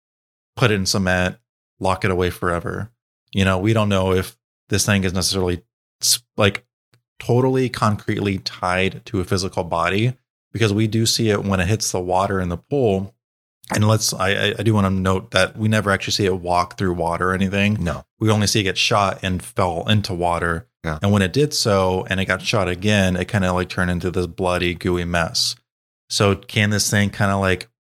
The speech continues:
Speaker 1: transform into some sort of, like, liquid or whatever and then materialize somewhere else? There's, like, a lot of things that the movie specifically and purposely doesn't tell you.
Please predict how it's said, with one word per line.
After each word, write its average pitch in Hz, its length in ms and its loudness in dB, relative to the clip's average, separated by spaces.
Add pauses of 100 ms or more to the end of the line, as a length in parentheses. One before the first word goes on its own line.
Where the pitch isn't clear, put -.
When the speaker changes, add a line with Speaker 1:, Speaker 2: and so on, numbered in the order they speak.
(140)
Speaker 1:
transform 101 920 2
into 92 300 0
some 95 300 0
sort 95 220 -2
of, 90 120 -2
like, 87 360 -2
liquid 95 540 0
or 92 120 -2
whatever 87 720 -2 (420)
and 90 180 2
then 90 140 2
materialize 87 500 -2
somewhere 90 320 -2
else? 101 300 -2
There's, 107 180 -2
like, 123 160 2
a 131 60 -4
lot 110 240 2
of 107 100 -2
things 101 220 0
that 98 140 -2
the 104 80 0
movie 92 320 0
specifically 110 920 0
and - 160 -2
purposely 147 400 0
doesn't 95 360 -2
tell 143 200 0
you. 90 340 -2